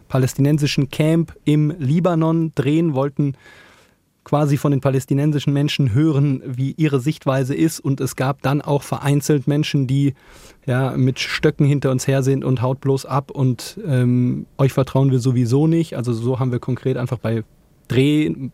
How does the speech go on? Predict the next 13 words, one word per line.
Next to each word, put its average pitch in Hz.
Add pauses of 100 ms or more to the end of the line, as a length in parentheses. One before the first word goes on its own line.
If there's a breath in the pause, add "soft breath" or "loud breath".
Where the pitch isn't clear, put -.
beim, 110
beim 107
Filmen 156
manchmal 139 (460 loud breath)
Probleme. 147
Auch 131
jetzt, -
wenn 131
wir 127
uns 127
auf 127
Demonstrationen, 139 (380 soft breath)
äh, 120